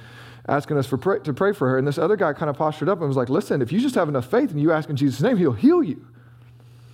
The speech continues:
And it's like, "Okay, yeah, let's do that." And, but he's, like, really insistent, like, "No, no, you,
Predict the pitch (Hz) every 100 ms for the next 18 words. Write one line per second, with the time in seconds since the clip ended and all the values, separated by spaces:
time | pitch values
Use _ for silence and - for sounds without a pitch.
0 | - - 180 170 160 185 185 165 147 151
1 | - 165 160 107 113 139 165 226 185 135
2 | 185 254 170 - 269 - 135 143 180 294
3 | 175 143 196